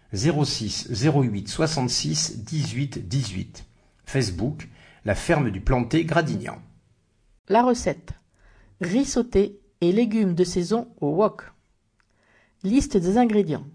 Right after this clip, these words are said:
Speaker 2: pour quatre personnes. Deux choux chinois Petsai bio. Quatre cents grammes d'épinards bio.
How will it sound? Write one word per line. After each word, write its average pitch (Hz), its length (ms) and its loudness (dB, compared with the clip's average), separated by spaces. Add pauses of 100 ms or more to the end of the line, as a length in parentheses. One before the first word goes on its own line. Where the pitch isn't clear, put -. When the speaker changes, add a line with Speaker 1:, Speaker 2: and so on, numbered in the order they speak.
(180)
Speaker 2:
pour - 120 -14
quatre 185 200 0
personnes. - 440 -6 (840)
Deux 202 360 0
choux - 280 -8
chinois 202 720 -2 (500)
Petsai 226 400 2
bio. 151 420 0 (680)
Quatre 233 160 2
cents 247 140 0
grammes 214 340 4
d'épinards 196 560 0
bio. 170 340 -4